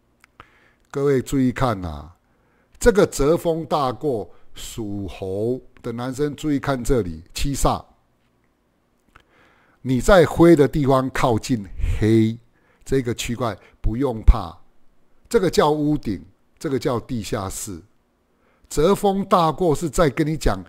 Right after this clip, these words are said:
你们家那个屋顶那个梁有一点弯的，那弯了为什么你不用怕？因为它里面还有四根相当坚硬的木头。败絮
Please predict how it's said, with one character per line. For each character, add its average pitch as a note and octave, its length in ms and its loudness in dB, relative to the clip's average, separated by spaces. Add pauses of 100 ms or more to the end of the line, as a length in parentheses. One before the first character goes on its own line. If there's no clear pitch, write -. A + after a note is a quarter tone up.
(340)
你 D3 140 -2
们 E3 160 -2
家 G3+ 180 6
那 G#3 100 4
个 F3+ 120 0
屋 G3+ 200 0
顶 C#3 140 4
那 F#3 80 2
个 F#3+ 120 4
梁 C3 240 4
有 B2 140 4
一 E3 40 4
点 A#2 340 -2
弯 B2 340 0
的， F2+ 200 -8 (1800)
那 F#3+ 200 0
弯 F3 220 4
了 C#3+ 100 2
为 D#3+ 160 4
什 - 120 -2
么 G2+ 180 -8
你 F#2+ 80 -8
不 G#2+ 160 -2
用 A2 200 -4
怕？ F2+ 280 0 (300)
因 E3+ 140 -4
为 E3+ 100 2
它 D#3 180 2
里 A#2 160 -2
面 B2+ 160 0
还 B2 80 0
有 A2+ 140 0
四 A2+ 360 -4
根 A#2 220 -4
相 B2 340 -4
当 A#2 280 -4
坚 A2+ 280 0
硬 G#2+ 180 -2
的 F#2 100 -6
木 G2 260 -6
头。 - 360 -8 (2000)
败 F3 240 8
絮 G#2 540 -2